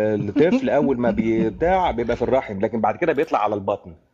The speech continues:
لما يطلع على البطن بتعمل أنت بقى ال-، الأشعة. "السلام عليكم ورحمة الله وبركاته". أفهمنا ابن اللذين. خلاص بقى، هو يسجل بقى المقطع بقى ويروح ينزله بقى.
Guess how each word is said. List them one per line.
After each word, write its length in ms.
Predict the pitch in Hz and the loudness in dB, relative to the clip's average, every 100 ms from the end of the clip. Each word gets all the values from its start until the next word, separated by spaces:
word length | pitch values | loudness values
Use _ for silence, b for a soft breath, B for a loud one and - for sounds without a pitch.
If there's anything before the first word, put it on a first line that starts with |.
| _ _ _ - | _ _ _ -4
لما 140 | 101 | 0
يطلع 180 | 156 131 | 0 0
على 100 | 120 | -2
البطن 380 | 117 156 185 156 | 0 -2 -2 -4
بتعمل 360 | - 151 127 139 | -4 -4 -2 -2
أنت 160 | 131 | -2
بقى 160 | 123 131 | -2 0
ال-، 180 | 107 95 | 0 -2
الأشعة. 540 | 95 92 98 78 - | -4 -2 -2 -2 -8
"السلام 440 | - 104 117 139 127 | -4 0 2 2 0
عليكم 540 | 101 107 139 139 143 | 0 0 -2 -2 -2
ورحمة 380 | 107 123 101 98 | 0 -2 -2 -4
الله 400 | 101 95 104 110 | -2 -2 0 0
وبركاته". 840 | 104 95 90 92 95 95 92 90 92 | 0 0 -2 -2 -2 0 -2 -2 -4
أفهمنا 360 | 95 - 131 117 | -4 -6 -8 -6
ابن 140 | 87 | -6
اللذين. 360 | 87 87 110 117 _ - | -2 -2 -2 -8 _ -4
خلاص 160 | 123 | -4
بقى، 120 | 120 | -2
هو 60 | 104 | -2
يسجل 300 | 92 123 101 | -2 -4 -2
بقى 100 | 123 | -2
المقطع 320 | 110 131 - | -4 -6 -6
بقى 140 | 101 120 | -6 -6
ويروح 200 | - - | -6 -4
ينزله 340 | 104 113 143 | -4 -2 -4
بقى. 300 | - - - | -4 -10 -12